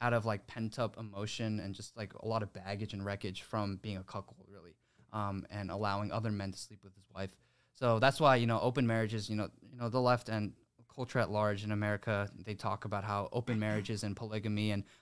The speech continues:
polyamory, all these things are so good for you, so liberating. No, it's not. It, like, literally, it has deep consequences in your mind,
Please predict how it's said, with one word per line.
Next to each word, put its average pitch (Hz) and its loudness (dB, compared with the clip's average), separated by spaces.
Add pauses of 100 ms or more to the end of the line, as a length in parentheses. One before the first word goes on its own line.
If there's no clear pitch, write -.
(120)
polyamory, 107 2
all 147 10
these 151 4
things 131 2
are 117 -2
so 139 2
good 123 0
for - -2
you, 127 4
so 120 2
liberating. 120 4
No, 113 4
it's - -6
not. 101 0
It, 95 -4
like, 107 -2 (280)
literally, 120 2
it 113 -2
has 135 8 (260)
deep 123 2
consequences 110 -2
in 107 -2
your 101 -4
mind, 120 6